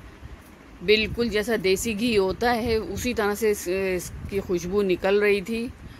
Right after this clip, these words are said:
और बहुत अच्छी लग रही थी। हल्के चूल्हे पे बनाएं आप, ज़्यादा तेज़ चूल्हा भी नहीं करना, स्लो आंच पे आप रख दें इसको। दस से पाँच दस मिनट में ये तैयार हो जाएगा। दुआओं में याद रखिएगा,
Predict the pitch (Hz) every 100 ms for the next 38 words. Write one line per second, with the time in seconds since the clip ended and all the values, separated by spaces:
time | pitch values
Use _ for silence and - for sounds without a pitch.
0 | - - 165 175 180 156 - 208 208 220
1 | 247 233 190 269 254 247 247 247 226 196
2 | 208 226 233 202 185 233 - 190 202 -
3 | 185 196 226 226 220 208 214 226 - 185
4 | 202 180 - 214 202 190 170 160 214 214
5 | - 240 - - - 175 202 208 - 214
6 | 208 - 185 185 190 - - 202 190 180
7 | 190 180 175 196 190 196 180 165 165 170
8 | 170 180 - 180 165 156 156 160 - -
9 | - - - 170 175 185 180 180 190 208
10 | 196 - 202 202 214